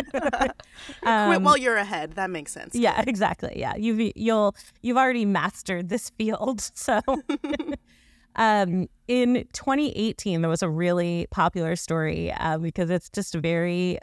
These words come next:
Speaker 1: uh, very whimsical. Feels like something out of a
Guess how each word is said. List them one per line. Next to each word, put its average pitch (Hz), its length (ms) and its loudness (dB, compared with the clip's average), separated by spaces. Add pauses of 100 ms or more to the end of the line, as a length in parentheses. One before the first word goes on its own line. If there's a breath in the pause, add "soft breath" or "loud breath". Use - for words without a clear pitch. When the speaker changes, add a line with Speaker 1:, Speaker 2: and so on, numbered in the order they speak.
Speaker 1:
uh, 170 460 -2 (280)
very 240 500 2
whimsical. 170 840 -2
Feels 208 360 2
like 262 240 0
something 214 440 0
out 175 200 0
of 185 180 0
a 180 340 0